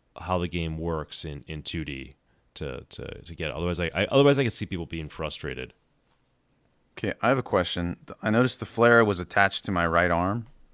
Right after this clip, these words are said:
Speaker 1: Yeah.
Speaker 2: And I, I grabbed it with my left arm. So then what? I, I was, I wanted to throw the flares with my right arm, but I guess you can't. You have to use your left h-, arm to throw.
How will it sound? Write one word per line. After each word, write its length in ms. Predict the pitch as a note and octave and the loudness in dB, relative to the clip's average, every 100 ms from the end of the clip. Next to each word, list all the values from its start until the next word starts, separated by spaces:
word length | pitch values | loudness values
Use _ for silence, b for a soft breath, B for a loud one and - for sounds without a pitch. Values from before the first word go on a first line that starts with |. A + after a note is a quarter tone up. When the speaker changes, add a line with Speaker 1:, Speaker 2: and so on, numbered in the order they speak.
| _ - | _ -6
Speaker 1:
Yeah. 200 | F2 D#2 | -4 -2
Speaker 2:
And 100 | D#2 | 0
I, 140 | F2 - | 0 0
I 100 | G2+ | -2
grabbed 300 | F#2+ F#2 G2 | 4 4 4
it 40 | |
with 60 | F2+ | 2
my 140 | F2 | 2
left 260 | E2+ F#2 - | 2 2 -2
arm. 300 | D#2+ D2+ D#2+ _ b b - | -4 -6 -10 _ b b -12
So 140 | G2+ | -4
then 380 | G2+ G2 G2 - | 0 2 0 -2
what? 240 | G#2+ G2 - _ - | -4 -4 -6 _ -8
I, 120 | F#2 - | -6 -2
I 100 | G2 | -2
was, 140 | G2 G3 | -2 -2
I 80 | - | 2
wanted 240 | A2+ G3+ | 4 4
to 80 | F#3 | 2
throw 280 | - A2 A2 | 2 4 4
the 60 | G#2 | 4
flares 280 | G#2 G2 | 2 2
with 100 | F#2 | 2
my 140 | E2 F2 | -4 0
right 240 | E2+ F#2 | 4 4
arm, 220 | D#2+ D#2 | 2 -2
but 100 | D#2 | -2
I 80 | D#2+ | -2
guess 180 | E2+ F2 | -2 -6
you 60 | E2+ | -6
can't. 320 | F#2+ F#2 F#2 | -2 -2 0
You 80 | F#2+ | -2
have 160 | F2 | -4
to 80 | - | -4
use 120 | F#2+ | -4
your 100 | G#2 | -2
left 200 | G#2 G#2 _ - | -2 -4 _ -12
h-, 120 | G2+ - | -10 -2
arm 180 | G#2 G2+ | 0 0
to 40 | |
throw. 320 | G#2 A2 A2 | 0 -2 -2